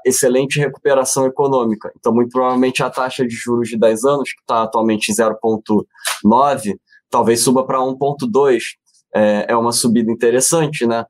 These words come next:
É, então, isso aí é ruim pro bond market. E aí, por outro lado, essa complacência e essa busca, né, por yield, é, há um apelo aí de, é, empresas com balanços mais frágeis, com um retorno maior, ou seja, os bonds valem mais.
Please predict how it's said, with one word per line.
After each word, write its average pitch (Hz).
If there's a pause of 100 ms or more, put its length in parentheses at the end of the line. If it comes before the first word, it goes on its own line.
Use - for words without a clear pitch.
(280)
É, 104
então, 117
isso 120
aí 123
é 135
ruim 151
pro 147
bond 147
market. 123
E 135
aí, 143
por 165
outro 160
lado, 147
essa 120
complacência 135
e 120
essa 123
busca, 120
né, 113
por 113
yield, 151 (440)
é, 110 (240)
há 120
um 120
apelo 120
aí 117
de, 107 (200)
é, 113 (140)
empresas 123
com 123
balanços 117
mais 110
frágeis, 135 (320)
com 131
um 135
retorno 123
maior, 123
ou 113
seja, 107
os 101
bonds 113
valem 110
mais. 147